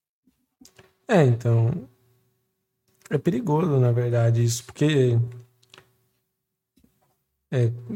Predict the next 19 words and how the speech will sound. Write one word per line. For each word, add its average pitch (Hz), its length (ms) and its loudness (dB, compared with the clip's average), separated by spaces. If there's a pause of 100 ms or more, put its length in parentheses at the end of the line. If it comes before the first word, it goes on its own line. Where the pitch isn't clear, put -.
(180)
falando 143 420 2
de 143 140 0
novo 143 340 2
do 131 140 -2
livro 127 340 0
que 117 80 -4
eu 127 60 2
tô 123 140 -4
lendo, 127 380 0
e 120 120 4
sim, 135 280 2
eu 131 80 4
estou 123 220 -2
demorando 127 380 2
muito 139 180 2
pra 123 140 -4
ler 123 180 2
o 117 80 6
livro, 117 440 4